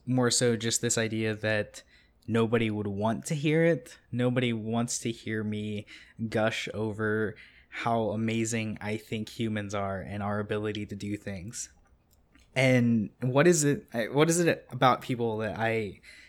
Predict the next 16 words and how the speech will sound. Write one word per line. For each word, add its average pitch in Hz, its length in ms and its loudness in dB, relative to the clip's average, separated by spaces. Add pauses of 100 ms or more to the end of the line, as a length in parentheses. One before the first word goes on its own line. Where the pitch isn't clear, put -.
(360)
I'm 107 160 -2
passionate 117 480 2
about? 101 440 0 (800)
Well, 127 580 4 (520)
I 147 220 6
love 127 600 4 (340)
the, 120 380 0
just - 240 0
the 120 180 4
raw 123 280 4
potential 131 800 0
that 104 200 -2
we 110 160 0
have 101 440 -2
as 113 180 0
humans. 104 560 0